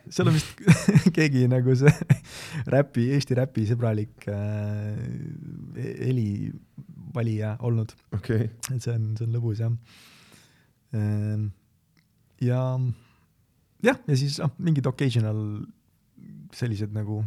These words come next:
Speaker 1: koostööd siis kellegiga, et kus me seal tegime mingi T V P H sai Salmi.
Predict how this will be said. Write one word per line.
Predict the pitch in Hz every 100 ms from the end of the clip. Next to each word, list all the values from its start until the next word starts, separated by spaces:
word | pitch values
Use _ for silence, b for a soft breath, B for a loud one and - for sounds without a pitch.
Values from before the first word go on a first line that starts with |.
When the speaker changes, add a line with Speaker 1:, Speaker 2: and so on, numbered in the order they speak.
| 101
Speaker 1:
koostööd | 123 110 - 101
siis | - -
kellegiga, | 107 101 104 110
et | 110 -
kus | -
me | 110 107
seal | 107
tegime | 120 113 101
mingi | 101 101
T | 113 110
V | 107
P | - 107
H | 113 113 110 113 - _ _ _ _ _ _ -
sai | 117 117
Salmi. | 120 123 120 120